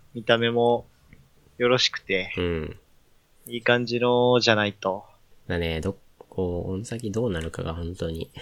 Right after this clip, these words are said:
Speaker 2: わかんないけど、どうやったら盛り上がるんだろうね。正直それがもうわかんない。
Speaker 1: どうなんすかね。なんかのメディアに、だ-、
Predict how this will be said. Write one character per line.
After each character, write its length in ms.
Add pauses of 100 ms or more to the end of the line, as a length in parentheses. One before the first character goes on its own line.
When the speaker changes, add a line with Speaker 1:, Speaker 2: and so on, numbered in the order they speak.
(100)
Speaker 2:
わ 100
か 100
ん 100
な 80
い 80
け 120
ど、 180 (380)
ど 80
う 20
や 20
っ 40
た 100
ら 60
盛 200
り 40
上 80
が 80
る 100
ん 60
だ 80
ろ 80
う 40
ね。 300 (400)
正 80
直 100
そ 200
れ 80
が 120
も 160
う 40
わ 120
か 120
ん 100
な 80
い。 60 (520)
Speaker 1:
ど 480
う 20
な 160
ん 140
す 120
か 200
ね。 320 (1500)
な 80
ん 120
か 160
の 100
メ 160
デ 100
ィ 80
ア 60
に、 260 (840)
だ-、 80